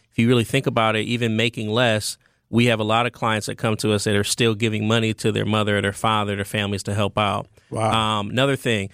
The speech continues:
Speaker 1: um, I see women being the biggest givers in church. If you really think about it, for whether in stand-, in terms of standpoints for offerings, we see that a lot as well.
Speaker 2: So how do you save money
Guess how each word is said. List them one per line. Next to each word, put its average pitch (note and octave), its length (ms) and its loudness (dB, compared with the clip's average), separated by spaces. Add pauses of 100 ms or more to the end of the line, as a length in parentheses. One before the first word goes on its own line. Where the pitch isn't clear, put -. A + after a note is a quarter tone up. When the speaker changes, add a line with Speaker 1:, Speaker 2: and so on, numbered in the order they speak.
(280)
Speaker 1:
um, A2 540 2
I A#2+ 140 -2
see B2 280 -6
women B2 340 -4
being A2+ 380 -4
the G#2+ 380 0
biggest A2 440 0
givers A#2 340 0
in D3+ 80 -2
church. - 480 -2 (180)
If - 80 -20
you A2+ 100 4
really A2+ 180 4
think A2 220 0
about G#2 280 0
it, G#2+ 140 -6
for A2 100 -6
whether A2 160 2
in A2 140 0
stand-, A2+ 320 0
in A2 300 -8
terms A2 200 0
of G2+ 80 -2
standpoints A2 380 -2
for G#2+ 120 -4
offerings, A2 500 -2
we G#2 100 -6
see G#2+ 320 -2 (340)
that B2 220 2
a B2+ 40 -4
lot G#2 200 -4
as G#2 120 -10
well. D3 200 -4 (180)
Speaker 2:
So - 160 -2
how G#3 200 0
do A#3 60 2
you F3 300 0
save D3+ 540 0
money C3 400 2